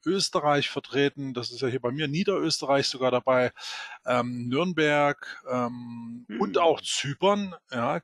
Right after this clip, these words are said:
Speaker 1: ich sehe grad, Zypern ist sozusagen ein Stück weit internationalisiert, ansonsten sind wir hier schön der deutschsprachige Raum abgesteckt, also wirklich ganz große Klasse. Äh, München, München, jetzt kommen hier auch viele,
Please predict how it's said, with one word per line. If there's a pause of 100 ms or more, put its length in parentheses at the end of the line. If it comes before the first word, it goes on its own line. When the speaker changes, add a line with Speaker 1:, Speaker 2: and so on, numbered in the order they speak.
(160)
Speaker 1:
ich
sehe
grad,
Zypern
ist
sozusagen
ein
Stück
weit
internationalisiert,
ansonsten
sind
wir
hier
schön
der
deutschsprachige
Raum
abgesteckt,
also
wirklich
ganz
große
Klasse.
Äh,
München,
München,
jetzt
kommen
hier
auch
viele,